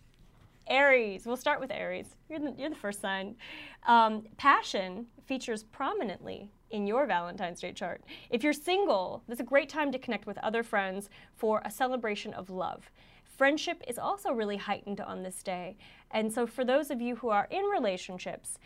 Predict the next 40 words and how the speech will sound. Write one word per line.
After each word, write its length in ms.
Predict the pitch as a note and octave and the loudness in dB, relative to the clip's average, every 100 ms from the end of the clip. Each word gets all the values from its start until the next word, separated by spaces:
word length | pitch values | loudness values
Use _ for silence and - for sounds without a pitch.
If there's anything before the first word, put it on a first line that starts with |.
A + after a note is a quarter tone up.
| - _ | -20 _
you 120 | A#3 A3+ | -2 0
know, 200 | G#3 - | 0 0
you'll 140 | A#3 | -2
definitely 600 | G#3+ D4 D#4+ G4+ F#4 C4+ | 0 0 2 -2 -2 -2
want 400 | A#3+ G#3 G3 - | 0 0 0 -2
to, 140 | - G#3+ | -6 -6
you 160 | G#3 A#3 | -2 2
might 280 | C#4 F4+ C4 | 4 2 0
want 180 | C#4+ C4+ | -2 -2
to 40 | |
connect 320 | B3 G#3+ - | -4 -6 -6
with 100 | A#3 | -8
a 40 | G#3+ | -4
group 220 | G#3 A#3 | -4 -6
of 80 | A#3 | -2
friends. 440 | E4+ C4+ - - | -2 -2 -4 -12
You 140 | G#3 A3 | -6 -2
and 100 | A3+ | 0
your 100 | A3 | -2
special 340 | A3 G3 - | -2 -4 -6
someone 300 | - G3 F#3+ | -8 -6 -8
connect 280 | - F#3 - | -8 -10 -8
with 140 | G3 | -12
friends 400 | - D4+ C#4+ C4+ - | -2 -2 0 -2 -4
and 180 | A#3 B3 | -4 -2
then 320 | D#4 D#4+ D#4+ | -2 -4 -6
sneak 340 | - C4 C4+ C4+ | -8 -6 -4 -2
away 320 | A#3+ A3+ A#3 | 0 2 4
back 320 | A3+ A#3+ B3+ | 6 6 4
home 300 | B3 A3 A3 | -2 -2 -2
afterward 720 | - G3+ A3 F#3+ F#3+ G3 G3 | -6 -6 -6 -2 0 0 0
or 160 | G3 G#3 | -2 -4
to 380 | - A#3 A3+ A#3 | -2 -4 -4 -10
some, 360 | - A3+ A3 A#3+ | -6 -6 -4 -6
some, 320 | - A#3+ A#3 - A#3+ | 0 0 -2 -8 -4
some 200 | C#4 A#3+ | 0 0
private 380 | A#3 A#3 A#3 - | 2 2 4 0
destination 640 | A3+ A3 A3 G3 G#3 G#3 | -4 -2 0 0 -2 -4
afterward. 600 | - F#3+ - F#3 F#3 G3 - - - - - - | -6 -6 -4 -2 -2 -4 -10 -20 -20 -20 -14 4
Um, 560 | A#3 A#3 A3+ A3 A#3 | 6 6 4 -2 -6